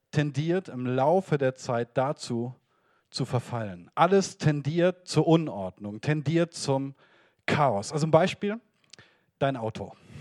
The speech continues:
Ja? Dein Auto, da haben sich ein paar schlaue Leute Gedanken gemacht, haben die Ressourcen dafür rangekarrt, haben das Ganze eingeschmolzen, geordnet und die Elektronik verbaut und die ganzen Sachen, die ganze Materie geordnet, ja?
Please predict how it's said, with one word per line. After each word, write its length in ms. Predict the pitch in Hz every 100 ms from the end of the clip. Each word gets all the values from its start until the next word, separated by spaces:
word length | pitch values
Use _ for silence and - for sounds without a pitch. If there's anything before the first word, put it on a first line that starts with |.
| - - - - - _ _ _
Ja? 220 | 127 185 - - - - - -
Dein 160 | 170
Auto, 560 | 170 220 233 220 226 196
da 120 | - 151
haben 140 | 165
sich 140 | 147
ein 80 | 156
paar 420 | - 185 196 196 -
schlaue 440 | - 156 165 196
Leute 460 | 160 170 190 170 175
Gedanken 360 | 151 151 208
gemacht, 540 | 180 185 196 - - - - - - - -
haben 180 | 160
die 100 | 175
Ressourcen 500 | 170 180 196 208 202
dafür 280 | 180 180 170
rangekarrt, 760 | 160 180 175 156 170 175 - -
haben 120 | 165
das 160 | 165 -
Ganze 320 | 175 190 208
eingeschmolzen, 840 | 214 208 190 - 180 180 180 175
geordnet 760 | 165 165 175 180 175 165 165 156
und 120 | 143
die 60 | 165
Elektronik 680 | 170 180 - 170 185 175
verbaut 420 | 165 147 151 156 156
und 120 | 143
die 60 |
ganzen 340 | 143 160 - 160
Sachen, 480 | 143 156 165 185 - - - - - _
die 60 | 147
ganze 340 | 165 208 -
Materie 840 | 185 160 - - 180 196 170 165 151
geordnet, 920 | 160 - 147 127 123 127 95 - -
ja? 220 | 127 208